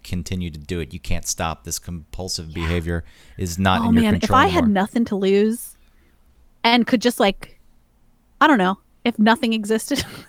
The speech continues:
Speaker 2: <laughs> I would get a loan and, and then just, like, go have fun at a casino and just, like, spend it.
Speaker 1: That sounds awful to me.
Speaker 2: No, but never having to pay it back, no consequences.
Speaker 1: See, the, when it comes to
Speaker 2: I just wanna gamble.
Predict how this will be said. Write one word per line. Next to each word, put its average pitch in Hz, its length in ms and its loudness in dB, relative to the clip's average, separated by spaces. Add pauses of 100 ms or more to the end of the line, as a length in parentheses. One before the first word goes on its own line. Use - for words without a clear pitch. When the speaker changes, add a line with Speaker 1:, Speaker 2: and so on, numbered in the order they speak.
(140)
Speaker 2:
<laughs> - 360 -12
I 254 80 2
would 302 140 2
get 311 100 4
a 269 80 6
loan 208 400 4
and, 180 140 -2
and 202 120 4
then 185 140 4
just, - 220 -8
like, 170 180 -2 (180)
go 226 160 6
have 220 200 0
fun 185 240 -2
at 170 100 -6
a - 60 -8
casino - 680 -8
and 208 120 -8
just, 196 160 -6
like, - 160 -18
spend - 720 -14
it. 156 220 -12 (760)
Speaker 1:
That 92 200 -8
sounds 85 220 -8
awful 85 440 -12
to - 120 -18
me. 90 160 -12 (500)
Speaker 2:
No, 415 120 2
but 403 100 2
never 359 320 4
having 359 240 2
to 403 80 2
pay 339 160 2
it 311 80 2
back, 269 220 2
no 277 160 2
consequences. 240 1120 -2 (460)
Speaker 1:
See, 151 220 0
the, 135 400 0
when 127 260 -10
it 120 40 -10
comes 143 280 -4
to 120 360 0 (460)
Speaker 2:
I 320 40 4
just 440 140 -4
wanna 480 240 4
gamble. 269 640 0